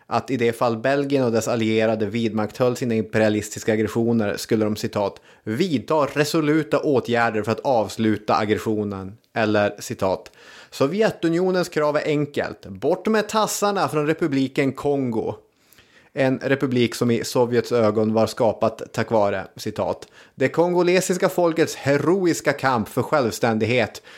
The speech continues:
och republikens integritet." Och sådana var de, Sovjetunionen. De skulle aldrig under femtio och sextiotal göra annat än helhjärtat stödja ett land som kämpade för autonomi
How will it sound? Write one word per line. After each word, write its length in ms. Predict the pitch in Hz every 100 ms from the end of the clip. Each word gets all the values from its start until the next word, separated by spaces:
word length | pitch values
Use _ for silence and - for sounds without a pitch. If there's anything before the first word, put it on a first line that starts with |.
| -
och 260 | - 131
republikens 640 | 127 120 117 117 110 113 -
integritet." 800 | 123 120 110 107 110 92 - - _ _ _ - - -
Och 100 | 160
sådana 260 | 170 190 202
var 240 | 185 220
de, 160 | 151 117
Sovjetunionen. 840 | 143 143 127 - 117 113 113 101
De 100 | 135
skulle 200 | - 180
aldrig 400 | 208 190 143 165
under 160 | 196 170
femtio 400 | - 143 127 139
och 60 | 123
sextiotal 600 | 135 - 127 123 117 120
göra 200 | 113 110
annat 320 | 113 113 117
än 140 | 113 -
helhjärtat 760 | - 143 113 117 110 - 117
stödja 420 | - 135 110 113
ett 120 | 107
land 280 | 117 104 104
som 160 | - 107
kämpade 500 | - 113 101 110 110
för 220 | 113 110
autonomi 1120 | 131 117 110 117 110 131 117 113 107 107 107